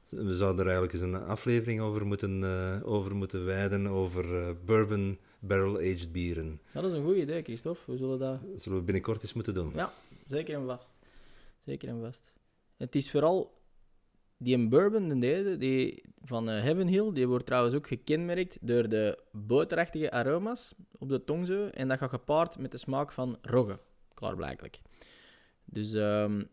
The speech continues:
Speaker 2: ja, een, eh, een lange afdronk van rogge en tips van esdoorn zijn hierin terug te vinden, blijkbaar.
Speaker 1: Oké.
Speaker 2: Dus, eh,
Speaker 1: Nu, die rogge, daar kan ik me wel iets in, eh, bij voorstellen, omdat, ehm, rogge eigenlijk een van de,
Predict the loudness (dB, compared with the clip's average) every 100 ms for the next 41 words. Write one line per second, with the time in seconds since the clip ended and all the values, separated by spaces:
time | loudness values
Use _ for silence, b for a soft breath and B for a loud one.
0 | _ _ -12 -4 0 0 -2 -4 -4 -4
1 | -4 -4 -2 0 0 0 -2 -2 -2 2
2 | 4 4 2 -2 -4 -4 -4 -4 -6 -6
3 | -8 -4 -2 0 0 0 -4 -8 -16 _
4 | -6 -2 0 0 0 -2 -4 -6 -8 -8
5 | -8 -8 -8 -8 -14 -20 -20 -16 -12 -10
6 | -6 -6 -6 -14 -20 -10 -6 -6 -4 -2
7 | 0 -2 -4 -8 -16 -20 -4 0 2 4
8 | 4 6 2 0 -8 _ -20 _ _ _
9 | -2 4 4 4 2 2 2 2 4 2
10 | 0 -2 0 0 -2 -2 -4 -6 -6 -2
11 | -2 0 0 -2 -2 0 -2 -4 -4 0
12 | 2 2 0 0 2 2 2 0 -2 -4
13 | b b -2 2 4 4 2 2 2 0
14 | 0 0 2 2 2 4 4 4 2